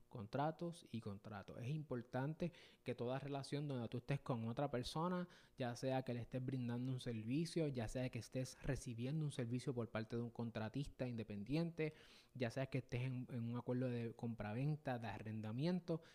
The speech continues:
es importante que tengas claro los contratos por escrito de qué es, cuáles son los términos y condiciones de las relaciones de ustedes. ¿Por qué? Porque mañana vas a tener problemas,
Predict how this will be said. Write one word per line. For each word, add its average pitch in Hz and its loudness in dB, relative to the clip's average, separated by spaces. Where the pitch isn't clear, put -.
es 107 -4
importante 131 0
que 101 -4
tengas 117 -2
claro 131 0
los 117 -4
contratos 131 -2
por 107 -10
escrito 175 2
de 113 0
qué 131 0
es, 160 0
cuáles 127 2
son 143 0
los 127 -2
términos 143 2
y 127 2
condiciones 123 -2
de 127 0
las 107 -2
relaciones 110 -4
de 113 0
ustedes. 113 0
¿Por 135 2
qué? 127 2
Porque 131 2
mañana 135 2
vas 123 2
a 131 -4
tener 139 -2
problemas, 120 4